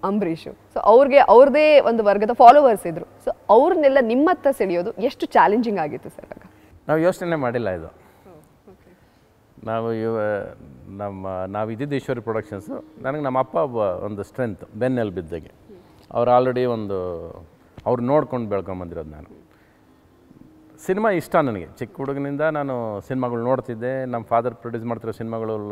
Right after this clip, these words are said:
Speaker 2: ನೋಡ್ತಿದ್ದೆ. ಥಿಯೇಟ್ರಿಗೆ ಫಸ್ಟ್ ಡೇನೇ ಹೋಗಿ ರಾಣಿ ನಮ್ಮ ಮಲೆ-, ಮರೆಯಲಾರೆ ಸಿನಿಮಾ ಅಂತೂ ನಾನು ನವರಂಗ್ ಥಿಯೇಟ್ರಿಗೆ ದಿನ ಬೆಳಗ್ಗೆ ಹೋಗಿ ನೋಡ್ತಿದ್ದೆ. ಸೈಕಲ್ ತೊಗೊಂಡು ಹೋಗ್ತಿದ್ದೆ ನಾನು.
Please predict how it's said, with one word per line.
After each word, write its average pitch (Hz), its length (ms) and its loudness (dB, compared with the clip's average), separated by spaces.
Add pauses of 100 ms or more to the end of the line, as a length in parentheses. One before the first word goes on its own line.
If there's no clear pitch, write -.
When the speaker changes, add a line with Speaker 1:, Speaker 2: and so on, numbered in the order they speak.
(120)
Speaker 2:
ನೋಡ್ತಿದ್ದೆ. 113 580 -8 (460)
ಥಿಯೇಟ್ರಿಗೆ 120 300 -2
ಫಸ್ಟ್ 110 200 -8
ಡೇನೇ 120 180 -4
ಹೋಗಿ 110 200 -4
ರಾಣಿ 117 240 -4
ನಮ್ಮ 113 240 -6
ಮಲೆ-, 110 320 -4
ಮರೆಯಲಾರೆ 110 480 -4
ಸಿನಿಮಾ 107 280 -10
ಅಂತೂ 104 160 -12
ನಾನು 104 560 -8 (680)
ನವರಂಗ್ 127 300 0
ಥಿಯೇಟ್ರಿಗೆ 123 240 -6
ದಿನ 131 180 0
ಬೆಳಗ್ಗೆ 127 220 -4
ಹೋಗಿ 113 260 -4 (220)
ನೋಡ್ತಿದ್ದೆ. 113 720 -10 (560)
ಸೈಕಲ್ 151 380 -2
ತೊಗೊಂಡು 117 220 -4
ಹೋಗ್ತಿದ್ದೆ 92 280 -10
ನಾನು. 90 320 -12